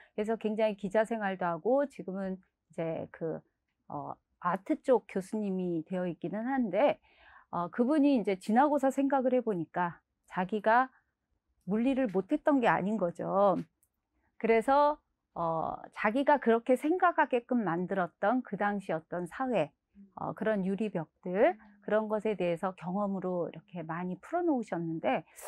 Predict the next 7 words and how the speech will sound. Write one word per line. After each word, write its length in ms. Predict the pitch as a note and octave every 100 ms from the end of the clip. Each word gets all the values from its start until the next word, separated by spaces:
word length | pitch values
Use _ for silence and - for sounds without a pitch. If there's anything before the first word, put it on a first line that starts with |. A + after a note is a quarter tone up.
| - - _
어, 140 | F3+
저는 340 | F3 G#3+ A#3+ A3+
그 480 | - A3+ A3+ A3+ A3
책을 720 | - C#4 D4+ A3+ F#3+ A3 F3 E3
권해드리고 680 | - G#3 C4+ D4 B3 G3+ F3
싶어요. 500 | - _ F#3 E3 D3 _ _ _
그래서, 440 | F#3+ F#3 G#3 F#3